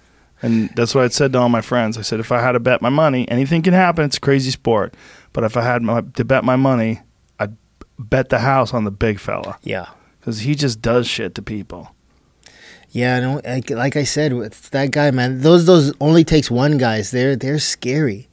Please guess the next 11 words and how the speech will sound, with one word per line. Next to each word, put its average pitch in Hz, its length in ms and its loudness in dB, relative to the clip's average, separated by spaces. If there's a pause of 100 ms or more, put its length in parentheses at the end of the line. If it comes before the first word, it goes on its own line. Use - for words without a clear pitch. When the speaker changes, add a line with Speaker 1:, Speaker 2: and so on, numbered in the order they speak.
Speaker 1:
Mm-hmm. 120 380 0
Speaker 2:
Like, 120 340 0 (300)
um, 139 300 4
and 123 180 4
Junior's 143 420 6
style 170 640 4 (880)
wasn't 139 500 2
necessarily 139 500 2
the 120 60 -2
style 127 520 0
to, 113 400 -2